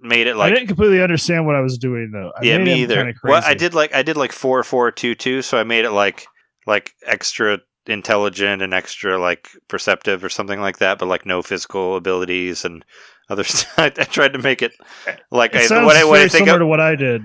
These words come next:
Speaker 1: I tried to make it what I think of myself, I guess, like a deep thinker, but can't do,
Speaker 2: No,
Speaker 1: can't
Speaker 2: no,
Speaker 1: do
Speaker 2: I
Speaker 1: shit
Speaker 2: think it
Speaker 1: for
Speaker 2: was
Speaker 1: anything, uh, physical. <laughs>
Speaker 2: I did a similar thing 'cause it was like you basically, like, I can't remember exactly the phrasing, but your intuition is higher.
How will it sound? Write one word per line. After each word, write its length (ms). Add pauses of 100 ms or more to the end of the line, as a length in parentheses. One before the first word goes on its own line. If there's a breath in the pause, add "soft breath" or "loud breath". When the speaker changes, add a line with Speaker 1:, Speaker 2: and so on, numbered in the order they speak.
(100)
Speaker 1:
I 80
tried 260
to 60
make 160
it 60
what 200
I 60
think 160
of 80
myself, 460
I 100
guess, 460
like 180
a 60
deep 300
thinker, 320
but 180
can't 240
do, 200
Speaker 2:
No, 180
Speaker 1:
can't 220
Speaker 2:
no, 0
Speaker 1:
do 80
Speaker 2:
I 160
Speaker 1:
shit 100
Speaker 2:
think 180
it 40
Speaker 1:
for 160
Speaker 2:
was 240
Speaker 1:
anything, 560
uh, 140
physical. 540 (380 loud breath)
<laughs> 360
Speaker 2:
I 80
did 160
a 40
similar 300
thing 200
'cause 160
it 60
was 200
like 280
you 120
basically, 640
like, 380 (440)
I 60
can't 180
remember 240
exactly 500
the 160
phrasing, 560
but 120 (580)
your 260
intuition 600
is 120
higher. 480